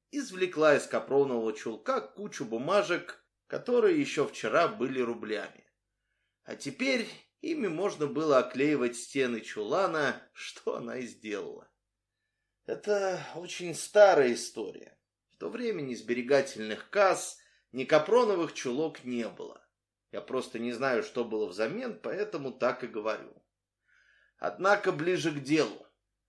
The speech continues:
Когда у нас в семье появился второй ребенок, мы с женой обрадовались. Она радовалась там, в родильном доме, а я на свободе.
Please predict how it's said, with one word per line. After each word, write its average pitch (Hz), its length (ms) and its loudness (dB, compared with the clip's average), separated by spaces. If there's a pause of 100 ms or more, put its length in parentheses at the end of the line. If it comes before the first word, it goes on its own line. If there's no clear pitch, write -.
Когда 226 360 -2
у 202 60 0
нас 185 220 2
в - 80 -10
семье 156 340 0
появился 139 580 -2
второй 113 400 0
ребенок, 202 680 0
мы 151 220 0
с 131 100 -4
женой 123 360 0
обрадовались. 113 920 0
Она 135 280 0
радовалась 123 600 4
там, 160 380 8
в 117 40 -6
родильном 110 600 -2
доме, 143 520 2 (480)
а - 120 -8
я 208 180 0
на 185 120 -2
свободе. 156 760 -4